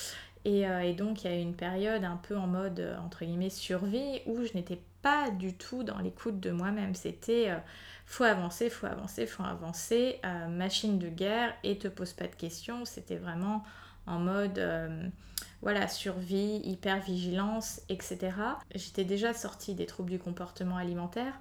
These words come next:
mais quand même, j'étais dans une, euh, un moment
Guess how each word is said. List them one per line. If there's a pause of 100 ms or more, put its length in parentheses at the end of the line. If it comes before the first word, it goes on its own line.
(460)
mais
quand
même,
j'étais
dans
une,
euh, (1080)
un
moment